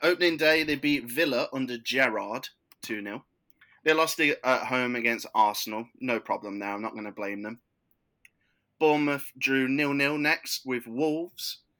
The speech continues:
So that was, uh, Wolves under their previous regime. They drew nil-nil to Brentford. That's a good draw.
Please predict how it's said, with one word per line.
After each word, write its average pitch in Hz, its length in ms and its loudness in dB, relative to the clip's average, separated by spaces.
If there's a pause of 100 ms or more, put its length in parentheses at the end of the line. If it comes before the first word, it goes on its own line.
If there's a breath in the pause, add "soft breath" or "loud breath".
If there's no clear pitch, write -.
(160)
So 120 280 -2
that 120 220 -2
was, 117 760 -4
uh, 110 380 -8
Wolves 123 420 -8
under 120 200 -8
their 110 140 -4
previous 120 580 -6
regime. 110 560 -4
They 147 120 -4
drew 123 200 -4
nil-nil 143 460 -2
to 120 120 -8
Brentford. 120 580 -6
That's 156 220 -6
a 113 60 -10
good 101 180 -14
draw. 107 300 -12